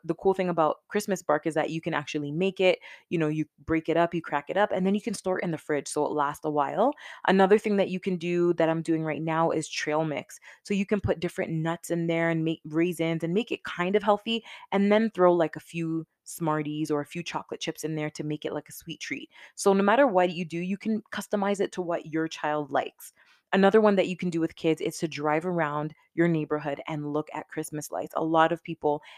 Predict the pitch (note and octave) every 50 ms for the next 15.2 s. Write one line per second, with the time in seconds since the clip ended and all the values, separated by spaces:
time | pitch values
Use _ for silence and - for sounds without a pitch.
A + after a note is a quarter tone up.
0 | - _ - - F#3+ F3+ F3 E3+ F3 F3 D#3+ E3+ E3+ D#3+ F3 E3 D3 D3 D3 -
1 | D#3+ D#3 E3 E3 E3+ E3 F3+ F3+ - - F#3 F3+ F3+ F#3 F#3 - - - - _
2 | _ - G3 G3 G3 B3 - F4 E4+ F#4 E4+ - - - - F#3+ G3 G3+ G3+ G3+
3 | G3+ G#3 - - - _ - F3+ F3+ F3+ F#3 F#3+ F3+ F3 D#3+ - E3+ E3+ F3 F3+
4 | F3+ F3 F#3 - - E3 E3 - - - E3 D#3 D3+ D3 D3 D3+ - - E3+ E3+
5 | E3 - D#3+ E3 - E3+ D#3+ D#3+ D#3+ D#3 - - D#3 D3+ - - D3+ D3 D3 -
6 | _ - - - - - E3 E3+ F#3 F#3 - G#3 F3+ - F3+ F3 F#3 F#3+ F3 E3+
7 | E3 E3 D#3+ E3 E3 E3+ D#3 - - D#3 - - D#3 D3 - C#3+ D#3 - - -
8 | - C#3+ C#3+ D#3 - - D#3+ E3 D#3 - - D#3 - - D#3 D#3 D3+ D3+ D3 -
9 | _ - - - _ - F3 E3+ E3+ D#3 - D#3+ D#3 D#3+ F#3+ G#3 G#3 G#3 G3 G3+
10 | G3 G3 F#3+ F#3+ F#3+ F#3+ F#3 E3+ D#3 D#3 - - F#3+ F#3+ F#3 F3+ E3 D3+ - -
11 | F3 F#3 F#3+ F#3+ F#3+ - - F3 D#3 F#3 - - E3+ F3 F3 E3+ - - F3 D#3+
12 | D3+ D#3+ F#3 G3+ G3 G3+ - - - - - - - - - F3+ G3 F#3+ - C4
13 | B3+ - C4 G#3+ F#3 F3+ F3 F3+ F3+ - - - E3 E3+ E3+ - E3 E3 D#3+ D3+
14 | D#3+ E3 - - D#3+ D3+ D#3 D#3 D3+ - - D#3 - - D#3 D3+ D#3 D3+ D#3 D#3
15 | D#3 D3+ D3+ D#3